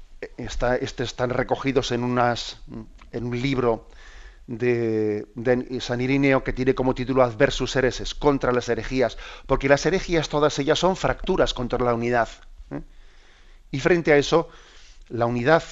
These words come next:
del cristianismo está basada, en primer lugar, si uno examina este texto de San Irineo, está basada en la conciencia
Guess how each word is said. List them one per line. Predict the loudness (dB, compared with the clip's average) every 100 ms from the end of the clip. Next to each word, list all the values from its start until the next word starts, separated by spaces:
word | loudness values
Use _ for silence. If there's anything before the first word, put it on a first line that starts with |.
| -18 -20 _ _ -20 -20
del | -10 -4 -2
cristianismo | 0 0 2 2 2 -2
está | 2 2
basada, | 2 2 2 0 -4 -8
en | -6
primer | -2 0 2
lugar, | 6 6 4
si | -2
uno | -2
examina | -2 -2 0 -2
este | -2
texto | -6 -4 -4
de | -6 -8 -18
San | -6 -2 0
Irineo, | 0 2 2 0 -10 -20 -14
está | -12 4 4
basada | 4 2 2 2 2
en | 4
la | 6 4
conciencia | 2 -2 0 2 2 0 -2 -2